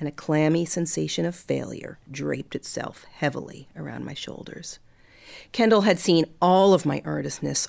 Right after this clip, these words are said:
all of my fear. By the time I got home, the humiliation was overwhelming. I tried to write about our visit and nodded off at my desk. I curled up on a sofa and stared out the window. Hours slid past.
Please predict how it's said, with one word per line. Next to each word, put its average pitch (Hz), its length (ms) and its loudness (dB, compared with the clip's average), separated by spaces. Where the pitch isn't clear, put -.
all 220 320 8
of 165 120 4
my 131 120 0
fear. 139 540 -8
By 160 80 -6
the 156 100 -10
time 190 320 2
I 156 60 2
got 147 220 -2
home, 147 340 -2
the 156 80 -2
humiliation 147 840 2
was 147 220 -4
overwhelming. 139 760 -6
I - 40 -2
tried 170 280 2
to 165 80 0
write 160 240 6
about 175 260 4
our 175 100 4
visit 175 400 2
and 147 140 0
nodded 147 300 -2
off 135 220 -6
at - 100 -12
my 135 100 -8
desk. - 580 -12
I - 80 -10
curled 151 280 -2
up 151 160 -2
on 147 100 0
a 143 60 -2
sofa - 500 0
and 139 100 -8
stared 147 340 -2
out 143 160 -6
the 147 80 -8
window. 151 560 -4
Hours 151 440 -2
slid - 440 -10
past. 139 560 -14